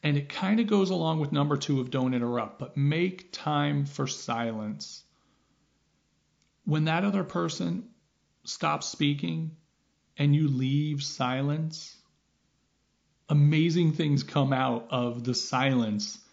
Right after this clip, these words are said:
because both parties want to speak, but neither party is. Let the other person break the silence. You'll be amazed at what they say. The,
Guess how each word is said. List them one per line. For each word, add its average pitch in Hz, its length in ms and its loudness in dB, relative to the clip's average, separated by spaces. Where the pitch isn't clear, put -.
because 127 520 -4
both 147 320 2
parties 151 420 2
want 127 320 2
to 208 120 2
speak, 208 420 2
but - 160 -4
neither 131 300 2
party 135 580 0
is. 135 520 2
Let 156 300 0
the 202 180 6
other 180 180 0
person 143 580 0
break 127 420 -2
the 135 100 -2
silence. 120 580 -2
You'll 135 100 2
be 135 120 2
amazed 170 800 2
at 160 80 -2
what 143 260 -2
they 135 160 -2
say. 135 540 -8
The, 147 220 -4